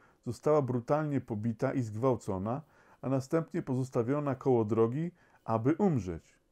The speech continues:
Przeżyła jednak i doprowadziła do zatrzymania i skazania jej gwałciciela.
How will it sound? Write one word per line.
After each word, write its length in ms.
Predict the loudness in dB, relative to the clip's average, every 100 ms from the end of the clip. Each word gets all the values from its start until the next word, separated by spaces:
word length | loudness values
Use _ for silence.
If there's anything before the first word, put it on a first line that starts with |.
| _ _ _ _ _ _ -4
Przeżyła 500 | 0 2 4 4 4
jednak 480 | 4 0 -4 -4
i 80 | -4
doprowadziła 640 | -4 -4 -2 0 2 0 2
do 220 | 0 -2 -6 _
zatrzymania 840 | -2 -2 -2 -4 0 2 2 0 -2 _ _ -8
i 60 |
skazania 540 | -2 0 4 4 2 0
jej 120 | 0
gwałciciela. 840 | 0 0 -4 -2 0 2 0 -6